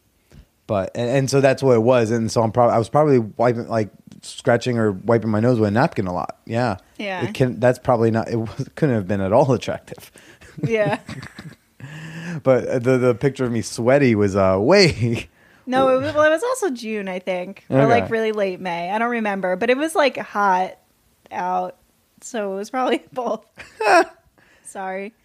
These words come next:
Speaker 1: That's
Speaker 2: Sorry
Speaker 1: okay.
Speaker 2: to shit on you on your own podcast.
Speaker 1: No, there's no rules. They, you just have to be honest. That's all you have to do. You can come on here and yell at me if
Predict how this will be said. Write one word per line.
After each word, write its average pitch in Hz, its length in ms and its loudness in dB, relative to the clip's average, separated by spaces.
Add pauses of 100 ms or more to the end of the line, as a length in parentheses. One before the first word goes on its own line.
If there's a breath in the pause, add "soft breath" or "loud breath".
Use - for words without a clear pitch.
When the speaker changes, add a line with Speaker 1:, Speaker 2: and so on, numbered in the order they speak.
Speaker 1:
That's 131 240 -2
Speaker 2:
Sorry 202 140 -2
Speaker 1:
okay. 151 140 0
Speaker 2:
to - 100 -2
shit 233 200 -10
on 208 160 -12
you 214 100 -16
on 202 120 -16
your 208 120 -14
own 202 120 -14
podcast. 240 640 -18
Speaker 1:
No, 190 280 4
there's 165 240 2
no 160 140 2
rules. 165 520 2
They, 139 200 0
you 127 300 -2
just 135 200 -4
have 156 120 -2
to 147 80 -8
be 151 180 0
honest. - 680 -4
That's 113 180 -6
all 135 240 4
you 131 80 2
have 123 120 0
to 127 80 -4
do. 120 420 2
You 131 160 -2
can 147 200 -2
come 147 180 0
on 143 120 0
here 143 340 2
and 120 220 -6
yell 127 320 2
at 120 100 -2
me 98 220 -6
if - 400 -12